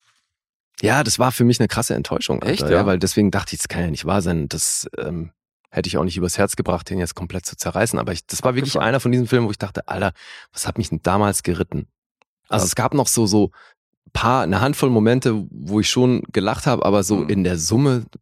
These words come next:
Speaker 1: dachte ich echt so, „Boah, Alter, so vieles funktioniert einfach gar nicht.“
Speaker 2: Wie traurig. Ja gut, ist bei
Speaker 1: Total,
Speaker 2: mir auch
Speaker 1: eben.
Speaker 2: Jahrhunderte her. Insofern bin ich gespannt, ob der bei mir genauso, äh, dann abschneidet, aber
Speaker 1: Mhm.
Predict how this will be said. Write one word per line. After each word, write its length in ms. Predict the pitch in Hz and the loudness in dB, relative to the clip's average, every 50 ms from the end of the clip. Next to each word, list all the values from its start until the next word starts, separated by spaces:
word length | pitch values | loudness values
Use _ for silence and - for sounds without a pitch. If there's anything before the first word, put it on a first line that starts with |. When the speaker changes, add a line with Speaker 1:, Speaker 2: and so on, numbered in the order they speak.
| _ _ - | _ _ -10
Speaker 1:
dachte 240 | - - - - - | -10 -8 -8 -10 -10
ich 60 | - - | -10 -10
echt 120 | - - | -10 -12
so, 60 | - - _ _ | -14 -16 _ _
„Boah, 300 | - - 71 67 67 69 | -8 -6 -6 -4 -6 -4
Alter, 280 | - 82 76 76 80 - - | -4 -6 -6 -6 -8 -8 -8
so 240 | 87 87 95 104 95 | -8 -4 -2 -2 -2
vieles 340 | - - 110 90 95 87 | -2 -4 -2 -2 -2 -2
funktioniert 460 | - 104 92 - - 117 - - - - | -2 -4 -4 -4 -2 -2 -2 -4 -4 -6
einfach 240 | - - - - | -6 -6 -8 -6
gar 220 | - 90 85 87 87 | -2 -2 0 0 0
nicht.“ 240 | 90 92 - - _ _ | -2 -4 -6 -10 _ _
Speaker 2:
Wie 100 | - - | -20 -18
traurig. 600 | - - - 87 110 147 156 107 82 - - _ _ - | -12 -2 2 4 4 4 4 2 0 -2 -6 _ _ -2
Ja 80 | 76 78 | 0 4
gut, 80 | 92 | 4
ist 40 | 110 113 | 4 4
bei 40 | |
Speaker 1:
Total, 160 | 135 156 - 104 | 4 4 4 4
Speaker 2:
mir 120 | 113 107 | 4 4
auch 60 | 101 - | 4 4
Speaker 1:
eben. 80 | 139 98 | 2 2
Speaker 2:
Jahrhunderte 320 | 95 - 87 80 80 80 | 4 2 2 2 2 2
her. 120 | 82 82 | 2 2
Insofern 380 | 76 76 80 85 87 101 95 85 | 2 2 -2 -2 -2 -2 -2 -2
bin 80 | 87 90 | -4 -6
ich 80 | 85 | -4
gespannt, 280 | - - - 107 104 107 | -6 -2 0 2 0 0
ob 100 | 76 - | 0 2
der 100 | 101 87 | 0 2
bei 100 | 85 92 | 2 2
mir 120 | 90 85 | 2 2
genauso, 680 | 85 85 90 110 110 98 87 80 71 64 64 71 73 71 73 | 2 4 4 4 4 2 2 2 2 2 2 2 2 0 -2
äh, 40 | |
dann 160 | - - 73 62 | -2 -4 -4 -2
abschneidet, 460 | 64 - - - 78 87 95 107 - | -4 -6 -4 0 0 0 0 0 -2
aber 420 | - 71 76 76 76 73 76 78 _ _ - | 0 0 2 4 4 2 2 -2 _ _ -8
Speaker 1:
Mhm. 340 | - 90 85 85 82 87 | -6 -4 -4 -4 -6 -8